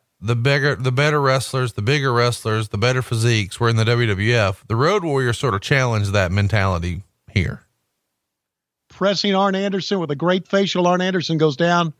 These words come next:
Speaker 2: Facial expression, I might add. Uh, not facial.
Speaker 1: How do
Speaker 2: And
Speaker 1: you
Speaker 2: a
Speaker 1: do
Speaker 2: tag
Speaker 1: these
Speaker 2: match.
Speaker 1: press slams without grabbing Ding Dong? I mean, you're grabbing Ding Dong, are you not?
Speaker 2: Oh, yeah. You, you've, you've got the thumb on the, you got the thumb on the hog and you got the finger up in the asshole.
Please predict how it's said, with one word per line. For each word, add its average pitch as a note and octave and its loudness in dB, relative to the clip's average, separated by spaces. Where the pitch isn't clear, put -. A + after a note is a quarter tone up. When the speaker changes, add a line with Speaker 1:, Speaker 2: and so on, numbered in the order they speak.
Speaker 2:
Facial D3 2
expression, C3+ 0
I G#2+ 2
might G#2 0
add. A2+ -4
Uh, A2+ 2
not A2 -4
facial. A2 -2
Speaker 1:
How C#4 -2
do E4 0
Speaker 2:
And D#4+ 0
Speaker 1:
you C#4+ 0
Speaker 2:
a - -
Speaker 1:
do G3 -2
Speaker 2:
tag E3+ 0
Speaker 1:
these D3+ 0
Speaker 2:
match. D#3 0
Speaker 1:
press D3 0
slams C3 0
without A#2 0
grabbing A2+ 2
Ding A2 0
Dong? A2+ -2
I C#3+ -2
mean, E3+ 0
you're F#3+ 0
grabbing F3+ -2
Ding G#2 0
Dong, G2+ -2
are B2+ 2
you D3+ -2
not? F#3 -4
Speaker 2:
Oh, A#3+ 0
yeah. A#3+ -2
You, A3+ -10
you've, F#3 -6
you've F#3+ -2
got G3+ 2
the D#3+ -6
thumb A3+ 0
on G3 0
the, D3+ -2
you D#3+ 0
got F#3+ 0
the C#3+ -12
thumb A3+ 0
on A#3+ 0
the A#3+ 0
hog E3+ -2
and F3+ -4
you E3+ -6
got F#3 -2
the D#3+ -6
finger F#3 -4
up F3+ -2
in F#3+ -4
the G3 0
asshole. A#3+ -4